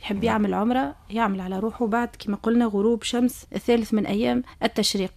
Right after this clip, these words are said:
Speaker 1: المتمتع
Speaker 2: نعم.
Speaker 1: يعتمر ولا لا؟
Speaker 2: بالنسبة للمتمتع هو عمل عمرة في البداية،
Speaker 1: أي.
Speaker 2: لأنه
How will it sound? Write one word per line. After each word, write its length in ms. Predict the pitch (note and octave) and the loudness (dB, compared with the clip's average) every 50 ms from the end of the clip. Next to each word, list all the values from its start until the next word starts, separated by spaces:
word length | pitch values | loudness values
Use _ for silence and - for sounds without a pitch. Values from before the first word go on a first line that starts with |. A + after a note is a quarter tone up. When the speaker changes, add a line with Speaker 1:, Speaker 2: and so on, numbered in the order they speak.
| - | 4
Speaker 1:
المتمتع 640 | - B3+ C#4+ D#4 - C#4 B3+ A#3+ A3 - - G3 A3 A#3 - - G#3 | 8 10 10 10 10 6 6 6 4 2 -2 -4 -4 -6 -8 -6 -4
Speaker 2:
نعم. 140 | G3+ F3 D2+ - | -4 -4 -2 0
Speaker 1:
يعتمر 480 | G#3 G#3 G#3+ - B3 B3 C#4 C#4+ C4 B3 | 0 0 2 2 4 4 4 4 2 -2
ولا 180 | B3+ B3 A#3+ | -2 -2 -4
لا؟ 160 | A#3 A#3 C4 D#4 - - - - | -4 -6 -8 -10 -12 -18 -12 -8
Speaker 2:
بالنسبة 440 | A#2 A#2 C#3+ F3 F#3+ - - B2+ C#3 | -2 0 0 2 0 0 0 0 0
للمتمتع 480 | C3 D3+ D#3 - B2+ D#3+ F3+ - D3 | 0 0 2 2 2 2 2 0 0
هو 120 | D3 D#3 D#3 | 2 2 2
عمل 240 | C#3+ C#3+ C3+ A#2 | 2 2 0 2
عمرة 280 | G#2+ B2 A#2 G#2 F#2 F2+ | 2 2 0 0 -2 -4
في 100 | F2+ - | -6 -6
البداية، 500 | G2+ F#2+ F#2+ G2+ G2 F#2+ F2+ E2+ E2 F#2 - F3+ | -4 -2 -2 0 0 0 -2 -2 -4 -6 -6 -4
Speaker 1:
أي. 200 | E3+ F#3 G#3 G#3+ - - - F#2+ | -2 -2 -4 -6 -8 -12 -10 -4
Speaker 2:
لأنه 880 | F#2+ G2+ G#2 - - A#2+ B2+ A#2+ A2 G#2+ G#2+ G#2+ G#2 G2 G2 F#2 | 0 0 0 0 0 -2 0 0 2 2 2 2 0 0 0 -2